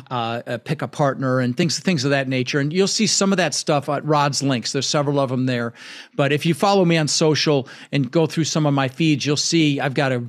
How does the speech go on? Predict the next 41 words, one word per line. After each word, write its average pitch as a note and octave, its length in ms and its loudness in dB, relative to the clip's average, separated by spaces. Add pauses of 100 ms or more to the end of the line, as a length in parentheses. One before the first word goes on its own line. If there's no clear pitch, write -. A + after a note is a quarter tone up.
(100)
a D3 60 -6
huge D3+ 420 -2
book C#3+ 200 -2
on B2+ 100 -2
syndication, D3 840 -2
finance, D3+ 560 -2
deal C#3+ 280 -2
structure, D3 520 -2
all D#3+ 160 0
sorts D#3 340 -2
of C3+ 100 -8
things C3+ 280 -4
relating C3+ 380 2
to - 120 -2
the B2+ 120 2
multifamily C3+ 720 0
business, A#2+ 340 -4 (220)
but B3 100 -2
also, A#3 460 2 (420)
you F3 100 2
know, C#3 360 2 (100)
uh, C3 400 0
mindset D3+ 840 0
and, C#3+ 340 -2 (120)
and C#3+ 160 -4
building, D3 320 0
and, C#3 160 -2
and C#3+ 160 -2
again, B2 460 -2
partnerships, C#3 800 -2
uh, B2 160 -8
questions C3 440 -4
you C3+ 120 -2
ask C3 320 -4
and B2 180 -6
things D3 180 -6
of C3+ 60 -4
that C3+ 160 -4
nature. B2 500 -6
And B2+ 160 -6
so, B2+ 300 -4